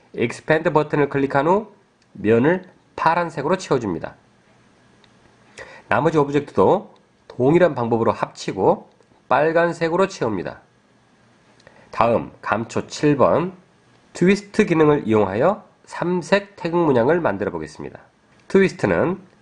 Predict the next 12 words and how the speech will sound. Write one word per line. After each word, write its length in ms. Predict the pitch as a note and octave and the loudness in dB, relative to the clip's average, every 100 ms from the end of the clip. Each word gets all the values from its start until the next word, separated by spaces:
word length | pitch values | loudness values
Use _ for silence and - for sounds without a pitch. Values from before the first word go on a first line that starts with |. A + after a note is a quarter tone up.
| _ _ | _ _
오브젝트를 640 | A#2 C3+ D#3+ D#3+ B2+ G2+ | 2 4 2 -2 -4 -2
회전시켜 720 | D3+ E3 D3 - - C3+ F3+ - _ _ _ | 0 0 -2 -2 0 2 0 -8 _ _ _
소용돌이 580 | - F3+ A3 G#3 G3+ F3+ | 2 4 4 4 4 4
모양으로 640 | A#2 B2 A#2+ A#2 F#3 G#3 - | 4 4 2 2 0 0 -2
변형시켜주는 720 | C3 C#3 C3 - A2+ A2 D#3+ | 2 2 0 -4 -2 0 -2
기능을 400 | - F2 G2+ C3 | -2 -2 0 -2
합니다. 320 | G#2 D#2 C#2 - _ _ _ _ _ - - | -4 -10 -10 -14 _ _ _ _ _ -20 -4
원형 360 | - B2+ D#3+ D#3+ | 2 4 4 0
툴로 280 | - F3 C#3 | 0 0 2
단축키 460 | B2+ B2+ C#3+ - | -2 -6 -10 -10
Shift를 500 | G2 - D3 - F3+ | -8 -8 -6 -2 0
누르면서 680 | C#3 B2+ G2 - G#2 F#3 - | 2 2 0 0 0 0 -4